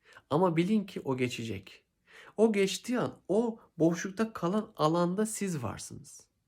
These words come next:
Ve siz kendinizi bu şekilde yaşayabilirsiniz. Bu şekilde yaşamanız için hiçbir engel yok. Hiçbir engel yok. Sizden istediğim bugün, yani test etmenizi istediğim şey aslında bu düşüncelerin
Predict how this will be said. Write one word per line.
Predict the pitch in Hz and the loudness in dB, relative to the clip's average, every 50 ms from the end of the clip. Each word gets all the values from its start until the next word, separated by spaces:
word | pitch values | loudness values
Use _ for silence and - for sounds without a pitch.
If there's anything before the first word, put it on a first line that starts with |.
| _ _ _ _ _ _ - | _ _ _ _ _ _ -6
Ve | 185 175 | -6 -4
siz | 180 - 202 - - | -4 -6 -8 -8 -6
kendinizi | - 175 170 160 165 165 165 160 170 175 | -4 -2 0 0 0 0 -2 -2 -2 -2
bu | 175 | -4
şekilde | 165 - - 147 147 - 139 135 131 | -4 -4 -4 -6 -4 -4 -4 -2 -2
yaşayabilirsiniz. | 127 123 123 - 127 123 117 - - - - - - - - - - _ _ _ _ - - - - - - | -2 -2 -4 -4 -6 -6 -6 -6 -8 -10 -14 -16 -18 -18 -20 -20 -20 _ _ _ _ -20 -20 -20 -18 -8 -4
Bu | 180 180 | -4 -4
şekilde | 175 - 185 190 - 175 160 147 | -2 -2 -4 -4 -4 -4 -2 -2
yaşamanız | 127 120 120 120 - - 147 143 147 151 151 151 156 160 156 | 0 0 -2 -2 -4 -4 -4 -2 -2 0 0 0 -2 -2 -2
için | 143 127 127 - - 147 151 147 - - - _ _ | -4 -6 -6 -6 -6 -6 -6 -8 -12 -20 -20 _ _
hiçbir | - 131 127 - - - - 110 - | -10 -8 -8 -8 -8 -8 -8 -8 -6
engel | 117 113 117 120 120 117 113 113 110 | -6 -6 -6 -4 -4 -4 -4 -4 -4
yok. | 110 113 - - - - - _ _ _ _ _ _ _ _ _ _ _ _ _ _ _ _ | -6 -8 -10 -14 -20 -20 -20 _ _ _ _ _ _ _ _ _ _ _ _ _ _ _ _
Hiçbir | - - - - - 127 113 | -20 -18 -14 -10 -8 -6 -6
engel | 113 - - - - - - | -6 -8 -10 -12 -14 -16 -18
yok. | - - _ - - _ _ _ _ _ - - - - - - - - - - _ | -20 -20 _ -20 -20 _ _ _ _ _ -20 -20 -20 -20 -20 -20 -20 -20 -20 -20 _
Sizden | - - - - 156 170 214 233 | -10 -6 -6 -4 0 2 2 2
istediğim | 220 202 - - - 123 - - 113 123 131 143 151 - _ _ _ _ _ - - - _ _ _ - | 2 0 -2 -2 -4 -4 -2 -2 -4 -4 -4 -6 -8 -14 _ _ _ _ _ -20 -20 -20 _ _ _ -4
bugün, | 135 139 151 147 139 123 123 135 147 - _ _ - | 0 0 0 2 0 -2 -2 -4 -6 -10 _ _ -10
yani | 98 98 104 - - - _ _ _ _ | -8 -8 -8 -8 -10 -14 _ _ _ _
test | - - 180 175 180 - | -2 -2 -2 0 0 -4
etmenizi | - - - 117 107 - - | -6 -4 -4 -4 -4 -4 -6
istediğim | - - - - - - - - - | -8 -10 -12 -14 -12 -10 -10 -10 -8
şey | - - - - | -8 -8 -8 -8
aslında | - - - - - - - - - 180 175 - - - - _ _ _ - | -6 -6 -8 -8 -8 -6 -6 -6 -6 -6 -8 -12 -20 -20 -20 _ _ _ -4
bu | 202 208 196 | -4 -2 -2
düşüncelerin | 196 185 - - - 175 175 175 175 185 185 190 190 185 170 143 147 170 170 - | -4 -6 -6 -4 -2 0 0 0 0 0 0 2 2 0 0 -2 -4 -6 -8 -14